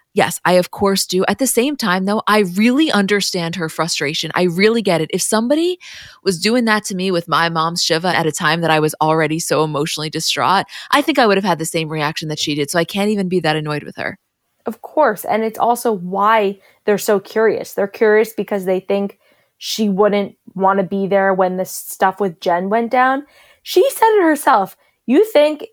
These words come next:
Speaker 2: if I knew that this was happening, I'd want to miss the show?" Hell no, I don't blame her. Of course she wouldn't want to miss it go down.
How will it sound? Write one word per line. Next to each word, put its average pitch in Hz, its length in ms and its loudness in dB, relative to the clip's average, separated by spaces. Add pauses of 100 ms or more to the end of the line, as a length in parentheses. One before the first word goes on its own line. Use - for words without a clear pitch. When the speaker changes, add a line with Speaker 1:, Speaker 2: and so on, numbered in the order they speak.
Speaker 2:
if - 160 2
I 214 260 4
knew 226 240 4
that 196 180 0
this 202 160 -6
was 196 120 -6
happening, 208 440 0
I'd 196 280 2
want 196 180 2
to 175 60 0
miss 175 300 -4
the 190 100 -4
show?" 185 560 -2 (440)
Hell 427 400 4
no, 466 380 6 (140)
I 359 100 6
don't 403 180 4
blame - 320 -2
her. 220 240 2
Of - 140 -2
course 339 260 2
she - 100 0
wouldn't 294 260 2
want 269 140 2
to 254 40 2
miss 233 240 0
it 240 120 0
go 214 180 2
down. 202 440 -2